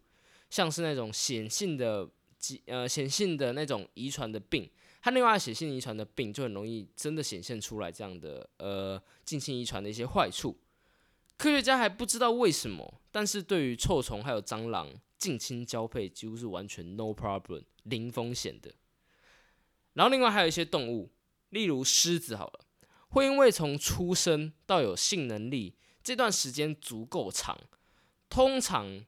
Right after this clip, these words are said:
女儿的老爸就已经退休了，他已经从那一个，嗯，后宫佳丽三千的位置退下来了，所以就比较不会有近亲交配。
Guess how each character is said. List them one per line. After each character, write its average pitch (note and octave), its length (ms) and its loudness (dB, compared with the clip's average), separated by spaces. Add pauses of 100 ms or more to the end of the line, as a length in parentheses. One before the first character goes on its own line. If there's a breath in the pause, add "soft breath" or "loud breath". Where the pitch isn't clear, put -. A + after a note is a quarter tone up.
(120)
女 C#3+ 300 0
儿 C3 160 0
的 D3+ 100 2
老 G2+ 220 2
爸 A2+ 260 2
就 B2 120 -4
已 - 20 -6
经 G#2 160 -8
退 G#2+ 260 -2
休 F#2 360 -2
了， - 80 -14 (420 soft breath)
他 F3 160 8
已 C3+ 40 4
经 D3+ 160 -2
从 A2+ 280 -4
那 A#2+ 160 -2
一 B2 60 -2
个， G#2+ 440 -2 (120)
嗯， F#2+ 600 -6
后 D3 260 2
宫 C3 240 -4
佳 B2 240 2
丽 B2 160 -2
三 A2+ 220 -4
千 A2+ 180 -6
的 G#2+ 100 -4
位 A2+ 180 0
置 F#2 140 -10
退 A2 200 -4
下 F#2+ 200 -4
来 - 60 -8
了， - 180 -16 (520 soft breath)
所 A#3 300 4
以 F3 120 4
就 E3+ 200 6
比 - 180 -8
较 D3+ 140 2
不 - 140 -8
会 C#3+ 120 0
有 F#2+ 80 0
近 A2+ 220 -8
亲 G2 260 -8
交 F2+ 220 -4
配。 - 280 -8